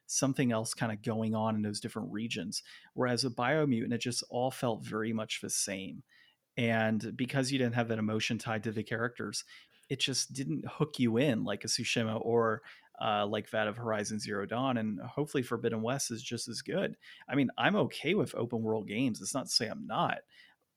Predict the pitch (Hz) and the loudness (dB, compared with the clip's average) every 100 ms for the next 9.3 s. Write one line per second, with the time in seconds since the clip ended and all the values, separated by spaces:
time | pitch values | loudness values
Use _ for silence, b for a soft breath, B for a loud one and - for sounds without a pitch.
0 | - - 131 117 - 120 135 151 175 170 | -12 0 4 4 0 -2 0 0 0 0
1 | 165 - 117 123 123 120 120 110 104 110 | -2 0 2 4 4 2 0 0 -2 -4
2 | 101 113 - 123 117 b b b b - | -2 0 2 4 2 b b b b -4
3 | 131 - 151 147 120 110 - - 120 135 | -2 2 2 4 4 4 0 -4 0 6
4 | 147 147 - 135 - 123 123 117 117 120 | 6 6 4 0 2 2 4 4 2 4
5 | 117 113 - - 123 113 110 110 123 117 | 4 4 0 -2 0 2 2 0 0 2
6 | 127 127 123 120 117 117 113 - _ - | 2 2 4 4 6 4 2 -8 _ -4
7 | - 131 131 - 135 135 135 135 131 117 | 0 2 2 2 2 4 4 4 2 2
8 | 120 - 123 120 135 120 110 110 - 127 | 2 2 2 2 2 4 4 2 -2 0
9 | 113 110 107 | 2 0 -2